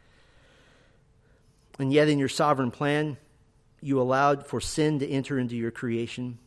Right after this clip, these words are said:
to mar the creation. And though we are still created in the image of God, we now carry the sin nature of our father Adam. And you made a promise.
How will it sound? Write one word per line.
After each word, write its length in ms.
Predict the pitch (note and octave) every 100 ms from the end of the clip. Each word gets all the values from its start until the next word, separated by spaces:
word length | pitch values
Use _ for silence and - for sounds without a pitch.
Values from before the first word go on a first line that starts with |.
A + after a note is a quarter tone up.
| -
to 120 | C3
mar 460 | A#2 B2+ C#3 D3+ D3
the 120 | B2+
creation. 680 | - B2 A#2 A2+ B2 B2 B2 _ _ _ _ _ _ _ _ _ -
And 100 | B2
though 200 | C#3 D#3
we 180 | C#3 D3
are 80 | C3
still 320 | - F3 F3+
created 460 | - D3 C#3+ C3+ B2+
in 140 | A#2+
the 120 | C3+
image 220 | C3 C3
of 100 | B2+
God, 280 | A#2+ A2+ A2+
we 180 | G#2+ A#2
now 240 | A#2+ C3
carry 340 | B2+ - C3 C3
the 100 | A2
sin 300 | - C#3+ B2+
nature 320 | A#2+ A2+ B2+
of 140 | G#2
our 240 | G#2+ G#2+ G#2 - - - _
father 340 | B2+ A2+ A2+
Adam. 320 | A2+ A#2 A#2 G2 _ _ _ _ _ _ _ _ _ _ _ _ _ _ _
And 160 | A2+ A2
you 80 | A#2
made 160 | B2
a 60 | A#2+
promise. 640 | - C#3 A#2+ F#2+ - -